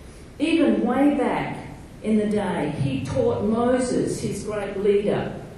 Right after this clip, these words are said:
he taught Moses how to bless the people so they would have peace. Okay? God has always wanted us to have peace.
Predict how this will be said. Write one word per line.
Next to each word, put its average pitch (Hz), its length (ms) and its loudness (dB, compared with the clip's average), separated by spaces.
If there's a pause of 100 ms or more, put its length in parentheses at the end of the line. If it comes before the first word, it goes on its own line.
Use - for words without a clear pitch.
he 240 140 -6
taught 240 320 0
Moses 240 680 -2 (180)
how 262 320 0
to 240 80 2
bless 247 760 0
the 247 100 0
people 196 720 -4 (180)
so 226 300 0
they 214 140 -2
would 196 180 -2
have 190 380 -6
peace. - 680 -6 (220)
Okay? 220 400 -6
God 302 300 2
has - 200 0 (100)
always 330 560 2
wanted 220 300 -2
us 190 360 -4
to 226 80 -6
have 196 320 -6
peace. - 480 -4